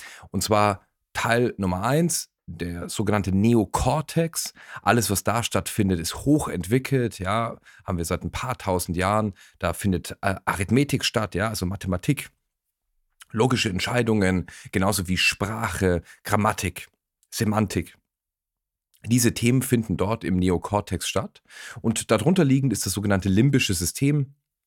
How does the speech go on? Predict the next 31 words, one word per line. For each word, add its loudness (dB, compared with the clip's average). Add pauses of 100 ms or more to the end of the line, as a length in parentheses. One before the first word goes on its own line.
(640)
Das -6
heißt, 0
immer 6
dann, 4
wenn 4
es -4
darum 2
geht, 0 (240)
in -2
irgendeiner 0
Form 0
Emotionalität, 0
Status, -2
Beziehung -2
zueinander -2 (220)
herzustellen -2
oder -4
wahrzunehmen, 0 (220)
dann -2
findet 0
das -4
über -6
dieses -4
limbische -2
System -6
statt. -6
Und -14
innerhalb 0
des -2
limbischen 0
Systems, -4